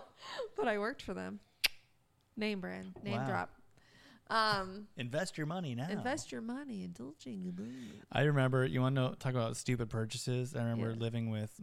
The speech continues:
Speaker 2: my old fr-, uh, friend in California, and, uh, well, he had his parents' money, which was like,
Speaker 1: Who?
Speaker 2: uh, we're,
Speaker 1: Z-,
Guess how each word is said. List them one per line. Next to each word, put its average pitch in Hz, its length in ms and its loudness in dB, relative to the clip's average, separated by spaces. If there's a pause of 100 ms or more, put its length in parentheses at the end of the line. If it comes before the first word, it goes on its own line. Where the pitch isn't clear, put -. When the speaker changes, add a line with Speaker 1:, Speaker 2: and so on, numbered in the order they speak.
Speaker 2:
my 110 200 -2
old 107 260 -2
fr-, - 220 -16
uh, 107 160 0
friend 113 240 -2
in 107 80 -4
California, 107 800 -4 (520)
and, 117 340 -4 (400)
uh, 117 220 -2
well, 110 220 -8 (100)
he 190 260 -6
had 170 200 2
his 113 100 0
parents' 110 420 -2
money, 101 320 -6 (420)
which 113 260 -8
was 110 160 -6
like, 104 340 -8 (460)
Speaker 1:
Who? 185 280 -6 (540)
Speaker 2:
uh, - 100 -10
we're, 190 180 -2 (100)
Speaker 1:
Z-, 180 40 -12